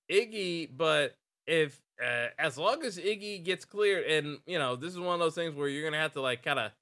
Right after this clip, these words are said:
check, uh, uh, check for injury news. Uh, as I'm recording this earlier in the day, um, you know, we're, we're still, like, eleven, like, for some reason, Le-, Yankees are playing at eleven thirty today.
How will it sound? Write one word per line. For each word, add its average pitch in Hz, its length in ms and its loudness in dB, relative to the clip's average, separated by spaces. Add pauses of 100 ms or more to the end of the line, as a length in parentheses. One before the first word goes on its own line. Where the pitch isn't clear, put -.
(320)
check, 160 400 0
uh, 127 360 4 (300)
uh, 113 200 -4
check 156 280 -2
for 143 300 -4
injury 160 400 -4
news. 120 500 -10 (300)
Uh, 113 340 -4
as 147 180 -2
I'm 147 140 -2
recording 160 340 0
this 135 220 -2 (160)
earlier 143 400 0
in 123 80 -6
the 117 80 -10
day, 165 560 2 (260)
um, 123 520 0 (120)
you 147 140 -2
know, 104 200 -4
we're, 127 220 -4
we're 131 200 -6
still, 156 440 6
like, 127 220 4
eleven, 139 380 2
like, 120 220 0
for 156 120 -8
some 269 220 4
reason, 202 320 0
Le-, 170 120 2
Yankees 160 400 2
are 139 80 2
playing 147 360 0
at 131 80 0
eleven 131 320 -2
thirty 127 300 -2
today. 98 340 -10